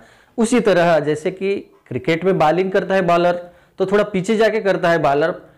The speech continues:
पीछे जाके दौड़ते दौड़ते आता है और पूरी स्पीड से बॉल फेंकता है, तो उसका असर अच्छा होता है। तो अपने जीवन की कठिनाई ऐसी ही होती है, अपने जीवन में जो कठिनाई आती है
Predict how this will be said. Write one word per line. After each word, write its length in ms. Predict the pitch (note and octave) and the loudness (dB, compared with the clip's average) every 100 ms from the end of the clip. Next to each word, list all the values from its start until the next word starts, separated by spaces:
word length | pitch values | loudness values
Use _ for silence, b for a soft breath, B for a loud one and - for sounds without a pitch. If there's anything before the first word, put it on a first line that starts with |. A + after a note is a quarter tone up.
| b - | b -12
पीछे 200 | D#3 G3 | 0 2
जाके 280 | F#3 F3+ F#3 | 2 2 0
दौड़ते 360 | E3 E3+ F#3+ | 2 2 2
दौड़ते 300 | E3 E3 E3 | 2 2 2
आता 240 | D3 C#3+ E3+ | 0 2 0
है 80 | |
और 80 | F#3+ | 0
पूरी 220 | - C3+ | 0 -4
स्पीड 260 | - - F3+ | -2 -4 -4
से 140 | - | -2
बॉल 200 | F3+ E3+ | 0 0
फेंकता 340 | E3+ E3+ - D#3+ | 0 -4 -2 -2
है, 180 | D#3 B B F#3 | -2 B B -4
तो 60 | |
उसका 200 | F3+ E3 | 0 2
असर 260 | D#3 D3+ D#3 | 2 0 -6
अच्छा 340 | B2 - - | -8 -10 -6
होता 220 | A#2+ A2+ | -4 -4
है। 120 | G#2 A2+ | -6 -4
तो 120 | F3+ | -2
अपने 220 | F3+ A#3+ | 0 0
जीवन 320 | E3+ F#3 G#3 | 2 2 2
की 100 | G3 | 0
कठिनाई 400 | F#3+ E3 F3 F3 | -2 -2 0 2
ऐसी 340 | E3+ C3+ C3+ F#3+ | 4 2 2 0
ही 60 | |
होती 260 | D#3 - A#2 | 0 0 -2
है, 240 | D3+ C4+ B B - | -2 -2 B B -6
अपने 220 | C#3 D3+ | 0 0
जीवन 260 | B2 C#3 D3 | 2 2 2
में 160 | C#3+ | 0
जो 100 | B2+ | 0
कठिनाई 420 | B2+ A2+ D3 F3+ | -2 -4 0 2
आती 280 | D#3+ G#2+ G#2+ | 2 0 -2
है 260 | A2 F#3+ | -4 -4